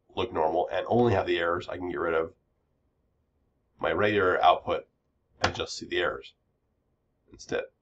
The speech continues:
So that's redirecting file input and output. So let's clear that.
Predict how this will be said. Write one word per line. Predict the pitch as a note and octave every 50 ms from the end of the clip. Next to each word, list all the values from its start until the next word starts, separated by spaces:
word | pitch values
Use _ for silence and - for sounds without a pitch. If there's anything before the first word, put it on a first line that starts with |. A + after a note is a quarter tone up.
| _ _ _ _ _ _ _ _ _ _ _ _ _ _ _ _ _ _ _ _ _ _ _ _ _ _ _ _ _ _ _
So | - - A2
that's | G#2+ G2+ -
redirecting | - A2 A2+ A2 G#2 G2 G2+ F#2 F2 - F#2+ F2+ F2+ F2+ F2+ F2+ F2
file | - - E2+ F2 E2+ F2 F2 E2+ - - _ _ _ _ _ _ _ _ _ _ _ _ _ _ _ _ _ _ _ _ _ _ _ _ _ _ -
input | A2 G2+ F2 E2 F#2+ F2 -
and | - F2+
output. | E2 D2 C#2 - - - - - _ _ _ _ _ _ _ _ _ _ _ _ _ _ _ _ _ _ _ _ _ _ _ _ _ _ _ _ _ _ _ _ _ _ _ _ _ _ _ _ - - _ _ _ _ _ _ _ _ _ _ - - - - -
So | -
let's | - - -
clear | - - - - - -
that. | - C3+ D3 C#3+ -